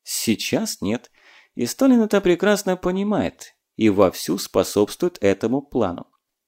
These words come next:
Недавно Аргулов стал генералом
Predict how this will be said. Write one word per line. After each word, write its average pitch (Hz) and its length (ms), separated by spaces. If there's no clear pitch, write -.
Недавно 107 580
Аргулов 104 600
стал 101 260
генералом 127 580